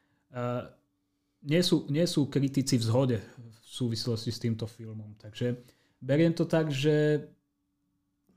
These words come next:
tie slová Žebejka boli prehnané, bol to ako jeho veľmi subjektívny názor,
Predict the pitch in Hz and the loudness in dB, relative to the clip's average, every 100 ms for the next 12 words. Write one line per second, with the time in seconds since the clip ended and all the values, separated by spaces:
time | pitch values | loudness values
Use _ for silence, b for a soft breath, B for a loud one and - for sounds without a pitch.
0 | _ - 143 - 131 143 135 117 127 135 | _ -8 -4 2 2 2 0 2 2 2
1 | 135 139 135 131 131 127 127 123 131 127 | 0 0 0 0 0 0 2 4 2 2
2 | 139 127 123 131 123 120 - 135 120 127 | 2 0 0 -2 -4 -6 -6 -8 -4 -4
3 | 123 123 123 - 120 131 127 131 127 123 | -4 -8 -10 -4 -2 -2 -6 -14 -14 -12
4 | 107 113 123 151 | -6 -4 -2 -4